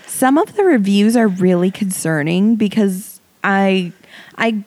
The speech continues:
looked again at them today because I looked at them earlier last week, and there's one that I can't find anymore, so I don't know if it's deleted or if it's just been pushed down.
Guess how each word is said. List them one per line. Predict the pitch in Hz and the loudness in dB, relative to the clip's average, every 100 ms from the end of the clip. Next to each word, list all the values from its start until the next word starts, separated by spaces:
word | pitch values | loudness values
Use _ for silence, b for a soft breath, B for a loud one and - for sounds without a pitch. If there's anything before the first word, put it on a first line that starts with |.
| - | -8
looked | 220 302 - | -4 -2 -2
again | 320 226 | 0 2
at | 220 | 2
them | 233 226 | 2 2
today | 214 180 170 | 2 2 2
because | 180 185 196 | 0 0 0
I | 185 | 0
looked | 180 185 226 | 0 0 -2
at | 214 | 0
them | 196 | 0
earlier | 170 170 180 180 | 2 0 2 2
last | 180 175 180 - | 0 0 -2 -4
week, | 165 185 - | -6 -4 0
and | 196 | 2
there's | 190 185 | 2 0
one | 180 185 | 0 0
that | 240 | 0
I | 247 | -2
can't | - 180 - | -4 -6 -4
find | 156 147 156 | -4 -4 -2
anymore, | 175 196 196 190 202 | 0 2 2 2 0
so | - | 0
I | 180 | 0
don't | 175 185 | 2 2
know | |
if | 180 185 | 0 -2
it's | - | -4
deleted | 165 160 160 170 | -4 -2 -2 -2
or | 165 | -2
if | 165 | -2
it's | 170 - | -6 -6
just | 170 - | -8 -4
been | 175 170 | -4 -2
pushed | 170 - - | -4 -4 -4
down. | 147 147 202 | -4 -2 -4